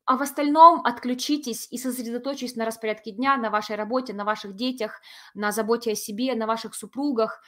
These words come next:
на вашем доме. Вот это вот щас самое главное. Хорошо, ребят, все, буду с вами прощаться. Всем огромное спасибо. А, знаете, что еще мне, э, м, как бы интере-, ну, не интересно, а я хочу вас попросить.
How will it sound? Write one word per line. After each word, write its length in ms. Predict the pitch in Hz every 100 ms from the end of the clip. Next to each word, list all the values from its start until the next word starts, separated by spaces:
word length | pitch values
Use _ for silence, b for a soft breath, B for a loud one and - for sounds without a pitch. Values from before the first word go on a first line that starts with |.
| b b
на 80 | 226
вашем 320 | 233 233 220
доме. 260 | 214 311 247
Вот 100 | 202
это 140 | 254
вот 120 | 220 -
щас 160 | 202
самое 280 | 208 196 185
главное. 400 | 180 151 156 - _ _ _ _ - - -
Хорошо, 300 | 277 285 214
ребят, 300 | 233 233 175 -
все, 180 | - 233
буду 200 | 208 277
с 80 | 269
вами 140 | 240 220
прощаться. 440 | 226 262 330 -
Всем 220 | 233 285
огромное 360 | 262 269 262 220
спасибо. 540 | 220 226 - 302 262 B B B -
А, 120 | 247
знаете, 300 | 269 392 440
что 120 | -
еще 180 | 330 302
мне, 240 | 269 262 254
э, 280 | 240 220 214 - 175 - 143
м, 340 | 196 196 180 170
как 140 | - 190
бы 180 | 185 - _ _
интере-, 380 | 247 254 294 277
ну, 100 | 285
не 140 | 247 254
интересно, 520 | 254 294 403 294 240
а 280 | 226 226 226
я 140 | 233 247
хочу 240 | 254 262
вас 120 | 240 240
попросить. 560 | 226 233 - 175 -